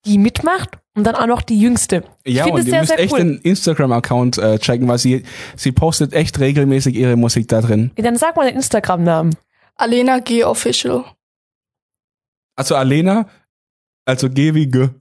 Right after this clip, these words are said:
Speaker 2: <laughs> oder?
Speaker 3: <laughs>
Speaker 2: Ja. <laughs> Okay.
Speaker 3: Und
Speaker 1: Ja, folgt ihr mal. Ich guck mir das nachher nämlich auch mal an.
Speaker 2: Wirklich wunderschön. Also es, und vor allem alles, ähm, live. Also, äh, nix erst voraufgenommen, sondern wirklich live.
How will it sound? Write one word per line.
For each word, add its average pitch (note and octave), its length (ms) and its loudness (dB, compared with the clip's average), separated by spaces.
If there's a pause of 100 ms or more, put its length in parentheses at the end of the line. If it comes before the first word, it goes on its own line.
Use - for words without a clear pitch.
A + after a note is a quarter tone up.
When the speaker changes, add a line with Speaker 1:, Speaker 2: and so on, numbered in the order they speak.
(120)
Speaker 2:
<laughs> A3 280 -4
oder? F3 300 0
Speaker 3:
<laughs> F3 360 -2
Speaker 2:
Ja. E3+ 140 -2
<laughs> C4 1700 -4
Okay. C3+ 400 0 (540)
Speaker 3:
Und A#3 100 -6
Speaker 1:
Ja, A3 220 0 (160)
folgt A#3+ 340 0
ihr F#3 120 2
mal. E3+ 400 0 (680)
Ich - 200 -4
guck - 220 -2
mir F4+ 60 -2
das D4+ 120 -2
nachher C#4 220 0
nämlich A#3+ 300 0
auch G#3+ 40 0
mal F#3 180 0
an. D#3+ 180 -4 (180)
Speaker 2:
Wirklich C3 400 0
wunderschön. A#2 480 2
Also G#2 220 2
es, - 320 -2 (280)
und D3 120 -2
vor C#3+ 120 0
allem D3+ 180 0
alles, C#3+ 380 0
ähm, A#2 420 2
live. A2+ 480 0 (240)
Also, A#2+ 240 0
äh, A#2 160 0
nix C#3+ 240 0
erst B2 220 -2
voraufgenommen, B2 560 0
sondern A#2+ 320 0 (320)
wirklich A#2 340 -2
live. G#2 340 -2